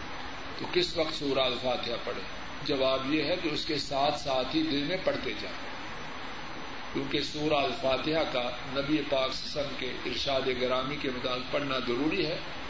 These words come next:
تو ابتدا ہی سے امام صاحب کے ساتھ ساتھ دل ہی دل میں سورہ الفاتحہ پڑھتا جائے۔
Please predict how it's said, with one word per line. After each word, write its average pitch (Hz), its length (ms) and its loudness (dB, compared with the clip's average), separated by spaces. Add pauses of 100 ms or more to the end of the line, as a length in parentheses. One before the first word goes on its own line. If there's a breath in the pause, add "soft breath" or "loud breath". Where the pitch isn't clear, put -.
(440)
تو 143 60 0 (160)
ابتدا 160 520 6
ہی 185 120 2
سے 127 260 -2 (1120)
امام 151 380 4
صاحب 135 420 2
کے 151 100 0
ساتھ 135 440 0
ساتھ 127 340 0 (1000)
دل 180 200 8
ہی 175 100 6
دل 151 260 4
میں 170 140 0
سورہ 143 380 0
الفاتحہ 139 1000 0 (100)
پڑھتا 113 300 -2
جائے۔ - 240 -6